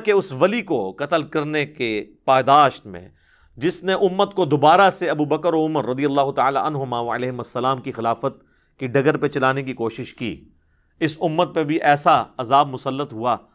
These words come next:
کہ آج تک ہمیں دوبارہ اس طریقے سے اسلامی حکومت صحیح معنوں میں نصیب نہیں ہو سکی، سوائے بیچ میں ایک دو ڈھائی سال عمر بن عبدالعزیز کے ہیں۔ otherwise آپ مسلمان حکومتیں کہہ سکتے ہیں، بنو امیہ، بنو عباس کی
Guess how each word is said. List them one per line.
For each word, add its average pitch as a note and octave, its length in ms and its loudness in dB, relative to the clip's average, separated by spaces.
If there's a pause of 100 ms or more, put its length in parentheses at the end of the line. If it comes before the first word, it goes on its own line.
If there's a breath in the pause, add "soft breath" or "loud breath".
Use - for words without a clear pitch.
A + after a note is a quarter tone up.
(540)
کہ - 160 -10
آج D#3 300 6
تک D#3+ 220 -2
ہمیں C#3+ 160 -4
دوبارہ B2 340 4
اس D3 280 -2
طریقے C3 300 -6
سے - 180 -8
اسلامی B2+ 420 -4
حکومت A#2 440 -6
صحیح B2 200 -6
معنوں A#2+ 280 -4
میں A#2 100 -8
نصیب A2 400 -8
نہیں G2+ 120 -10
ہو F2 60 -10
سکی، - 300 -20 (540)
سوائے C#3+ 340 4
بیچ B2+ 280 -4
میں C3 120 -2
ایک A2 200 -2
دو B2 380 0
ڈھائی G#2+ 260 -4
سال G#2+ 280 -2
عمر A2 220 -8
بن G#2 140 -6
عبدالعزیز F#2 540 -10
کے - 120 -20
ہیں۔ D#2+ 80 -20 (540)
otherwise C3 440 0
آپ C3 280 4 (1080)
مسلمان F#3 520 4
حکومتیں C#3+ 400 -2
کہہ C3+ 200 0
سکتے A2+ 300 -8
ہیں، F#2+ 120 -8
بنو B2 240 -6
امیہ، A#2+ 300 -2
بنو A2+ 280 -4
عباس A2 440 2
کی G#2 340 -8